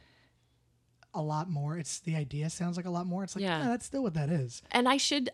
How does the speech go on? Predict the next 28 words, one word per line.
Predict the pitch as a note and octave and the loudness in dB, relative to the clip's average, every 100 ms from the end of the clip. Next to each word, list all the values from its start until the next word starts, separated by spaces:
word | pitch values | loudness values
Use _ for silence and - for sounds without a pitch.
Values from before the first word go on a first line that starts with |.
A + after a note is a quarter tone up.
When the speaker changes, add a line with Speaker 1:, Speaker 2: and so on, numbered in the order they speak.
| - | -4
Speaker 2:
I | G#3+ | -4
should | - A#3 | -2 0
also, | A3+ B3+ C#4+ G3+ F3 | 0 0 0 0 0
like, | F3 E3+ | 2 2
Speaker 1:
'Cause | F3+ | 4
it | |
Speaker 2:
say | E3 A#3+ | 6 4
Speaker 1:
helps, | F#3 - | 4 -2
honestly. | F3 F3 D#3+ D#3+ D#3+ | 4 4 4 0 2
It's | A3 | 8
Speaker 2:
my | A#3+ | 8
Speaker 1:
weird. | D4+ F#3+ | 10 8
It's | C#3+ | 8
Speaker 2:
family | G#3+ D4+ C#4 A3+ F#3 E3 | 6 6 4 6 6 4
Speaker 1:
counterintuitive. | B3+ | 0
Speaker 2:
has | A#3 F#3+ | 0 0
a | |
documented | E3+ F3+ F3 - F#3+ F3+ E3 | -2 -2 -4 -4 -4 -2 -4
history | D3+ F#3 - F3+ B2 | -6 -8 -4 -4 -4
of, | B2+ B2 - | -6 -8 -8
of, | - C3+ C#3 | -6 -6 -6
like, | C#3 - | -8 -6
mental | C3+ B2+ | -8 -6
illness. | C#3 C3+ C3 | -4 -6 -4
My | C#3+ | -4
dad | C#3 C3 D3+ | 0 0 0
is | D3+ | -4
hypobipolar. | - - C#3+ - C#3+ C#3 C3+ - C3 C3 - F#3 | -6 -6 -4 -4 -6 -4 -6 -4 -6 -4 -8 -12